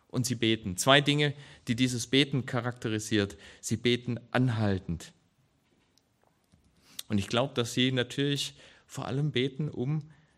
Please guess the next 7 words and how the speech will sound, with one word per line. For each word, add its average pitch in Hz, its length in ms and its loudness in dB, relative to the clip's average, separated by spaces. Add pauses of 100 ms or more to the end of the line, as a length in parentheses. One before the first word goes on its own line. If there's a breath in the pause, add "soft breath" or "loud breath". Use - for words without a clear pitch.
(180 soft breath)
das - 180 -10
Kommen 131 280 -2
des 127 160 -8
Heiligen 120 320 -4
Geistes, 113 460 -4
um 131 320 -4
Erweckung. 113 580 -4